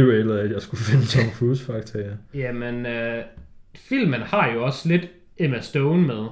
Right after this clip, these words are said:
Speaker 2: men faktisk enormt lidt Emma Stone, fordi hun er sådan lidt med i starten, hvor der er, at, øh, vi har Ryan Gosling, der lægger an på hende, og hun er sådan, "Ja, det er da meget fedt, men jeg gider ikke det her," og så, så bouncer hun bare ud, og hendes veninde bare sådan, "Kom nu, så fucking gør det."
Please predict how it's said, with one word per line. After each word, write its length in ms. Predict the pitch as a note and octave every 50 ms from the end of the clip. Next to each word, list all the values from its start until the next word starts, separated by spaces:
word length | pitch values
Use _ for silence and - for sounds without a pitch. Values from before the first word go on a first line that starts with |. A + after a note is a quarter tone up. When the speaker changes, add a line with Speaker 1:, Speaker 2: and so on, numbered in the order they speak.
| - - - _ _ _ - - _ -
Speaker 2:
men 180 | B2+ B2 B2
faktisk 380 | B2+ E3+ F#3+ G3+ - D3+ C3+ -
enormt 340 | C3+ E3+ G3 E3+ A#2 G#2+ -
lidt 180 | G#3+ D#4+ -
Emma 180 | - C3+ B2 G#2
Stone, 420 | G#2 - C3+ A2+ A2 A#2 A#2+ B2 B2+
fordi 420 | - C#3 B2+ C3 C3 B2+ - - -
hun 240 | - - - G3 G#3
er 40 |
sådan 200 | G#3 A#3+ C4+ A#3
lidt 100 | G#3+ -
med 120 | A3 G3+ G3
i 80 | F3+
starten, 400 | - - A#3 A#3 G3+ D#3 C3 C3 C3+
hvor 180 | C#3+ C#3+ C3 A#2+
der 100 | A2+ A#2+
er, 420 | A#2+ A#2+ A#2+ A#2 A2 G#2+ G#2 G#2 G2
at, 160 | G2 - -
øh, 220 | A2 A2 G#2+ A2 G#2 G#2 G#2 G2+ - - - - - - - - - - - - - - - - - -
vi 60 | A#2+
har 300 | A#2 C3+ B2 A2 G#2+ G#2+
Ryan 160 | G#2+ G#2 A2
Gosling, 340 | B2+ E3 F#3+ F#3+ G3 D3 B2
der 60 | A#2+
lægger 200 | G#2 G2+ G2+ D3+ F#3+
an 160 | A3 G#3 F3+
på 160 | F#3 F#3+ F#3+
hende, 280 | F#3 F#3 F#3 F#3 F#3 D#3+
og 60 | C#3
hun 80 | C#3+
er 40 | C#3+
sådan, 260 | C3 - - F#2 E2+ - A2+
"Ja, 440 | C#3+ D#3 D#3 C#3+ C#3 C#3 C3+ B2+ B2+ -
det 20 | D3+
er 40 | C3+
da 80 | B2+
meget 240 | A#2+ A#2 B2+ C3 B2+
fedt, 340 | - - B2 A#2+ A#2 A#2 -
men 200 | A#2 G#2 G2+ G#2+
jeg 120 | A2+ B2
gider 200 | C3 C3 C3+ A#2
ikke 140 | G#2+ A2 G#2+
det 120 | B2 A#2+
her," 100 | A2+ A#2+ G#2+
og 80 | G#2+
så, 120 | - C3 B2
så 340 | - - - - C3+ - -
bouncer 360 | A2+ G#2 A2 A2 G#2+ - A2
hun 100 | G2+ G2+
bare 200 | G#2+ G2+ - E3
ud, 260 | F3+ F#3 G3 G3 F#3+
og 120 | F#3+ D3+
hendes 200 | B2+ B2 G#2+ -
veninde 200 | B2+ B2 C3+ D3
bare 100 | C3 A#2+
sådan, 120 | - - -
"Kom 280 | - A3 A3 G#3 G#3
nu, 60 | G#3 G#3
så 140 | - - G#3+ - - - -
fucking 240 | G#3+ - A#3 G#3 D#3
gør 240 | D#3 D#3 F3+ G3
det." 120 | G3 E3